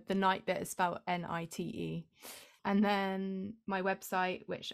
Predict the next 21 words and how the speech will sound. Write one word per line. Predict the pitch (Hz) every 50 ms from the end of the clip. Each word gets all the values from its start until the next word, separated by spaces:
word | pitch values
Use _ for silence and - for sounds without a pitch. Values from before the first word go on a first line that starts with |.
| - -
I | 190 185 185 180 185 - -
am | - 175 -
in | - 180 175
the | 180
process | - - 240 247 233 - 226 220 -
of | 170 170 -
updating | - - - _ - - 226 214 220 - - 190 170 165
as | 165 -
well, | - 175 160 160 165 175 190 - -
is | - 170 170 170 - - _ _ -
w | - 190 180 190 180 185
w | 175 165 175 175 170
w |
dot | 170 170 165 - - -
lucy | 170 170 160 - - 170 170 160
oates | 160 - - - -
dot | - - - _ -
com. | - - 127 123 - - 151 - - _ _ _ _ _ _ _ _ _ -
Um, | - 160 156 156 156 160 160 160
so | - - -
yeah, | 170 170 156 156